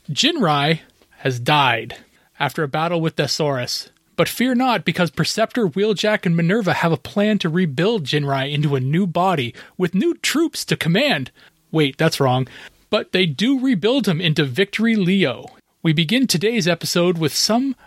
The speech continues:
of the Autobot Micromasters responding to a threat from Deathsaurus, when all of a sudden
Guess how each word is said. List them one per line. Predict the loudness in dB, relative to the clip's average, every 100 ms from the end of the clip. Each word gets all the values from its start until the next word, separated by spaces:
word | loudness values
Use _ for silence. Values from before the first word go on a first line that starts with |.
| -6
of | -2
the | -2 0
Autobot | 0 2 2 0
Micromasters | 0 -2 0 0 2 0 -4 -6
responding | -6 0 2 2 0
to | 0
a | -2
threat | -2 -2 0
from | 0 0
Deathsaurus, | 0 -2 0 2 2 -2 -4 -4 -10 _ _ -4
when | 0 0
all | 0 0
of | 0
a | 0
sudden | 0 0 0 -4